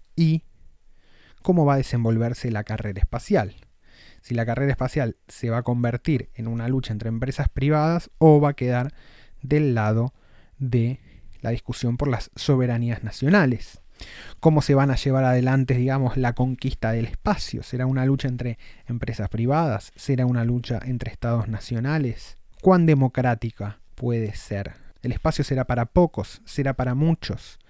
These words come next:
¿Será el escape y el refugio de la oligarquía que se irá al espacio mientras el planeta se destruye?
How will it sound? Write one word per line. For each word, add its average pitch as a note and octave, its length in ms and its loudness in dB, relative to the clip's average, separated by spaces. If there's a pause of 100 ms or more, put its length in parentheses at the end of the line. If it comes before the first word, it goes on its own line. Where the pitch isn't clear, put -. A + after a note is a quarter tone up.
(440)
¿Será D3 240 2
el E3+ 80 6
escape F3 420 6
y E3 80 8
el D3 80 6
refugio D#3+ 440 2
de D3+ 60 6
la C#3 80 4
oligarquía F3 840 6
que D3 160 -2
se - 140 -4
irá C#3+ 220 2
al C3 240 -4
espacio D3 840 0 (440)
mientras B2+ 260 -4
el B2 100 -2
planeta B2 340 -2
se - 120 -6
destruye? - 600 0